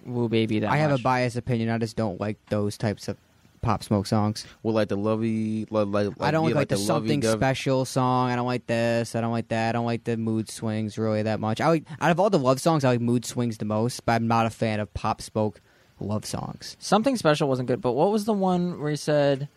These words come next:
Speaker 1: um, the, the "You ain't gotta put your cup down, drink freely"? Oh, Enjoy Yourself.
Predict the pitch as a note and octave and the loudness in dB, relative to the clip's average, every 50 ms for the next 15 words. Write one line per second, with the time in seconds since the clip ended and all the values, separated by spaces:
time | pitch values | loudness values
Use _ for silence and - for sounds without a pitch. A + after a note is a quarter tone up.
0 | _ _ _ _ _ _ _ _ _ _ _ - A#2+ A#2+ B2 A#2+ B2 A#2+ A2 F#2 | _ _ _ _ _ _ _ _ _ _ _ -4 -2 0 2 2 2 2 0 -2
1 | E2+ - - - _ _ _ _ _ - - A#2 A#2+ - C3 B2+ B2 B2 B2 C3 | -6 -14 -20 -20 _ _ _ _ _ -14 -14 -10 -4 0 2 2 2 2 0 -2
2 | C3+ B2+ B2 B2+ B2+ - - A#2+ - B2+ - - C3+ B2 F#2+ F#2 C3 B2 A#2+ A#2+ | -4 -2 -2 -2 -2 -2 -4 -4 -4 -4 -2 0 0 0 0 0 0 2 2 2
3 | A#2 A#2 B2+ C3 - _ - - C3 B2+ A#2+ - - - B2 B2 B2+ B2 C3 C3 | 0 -2 -4 -8 -12 _ -8 -6 -4 -4 -4 -6 -6 -4 -2 0 2 2 2 0
4 | C3 - C3+ B2 - - C#3 C#3 B2+ D3 D#3 D3+ B2+ A#2 A2+ - G#2+ G2+ G2+ - | 0 2 2 0 0 0 -2 -4 -2 0 0 0 0 -2 -4 -8 -8 -10 -12 -16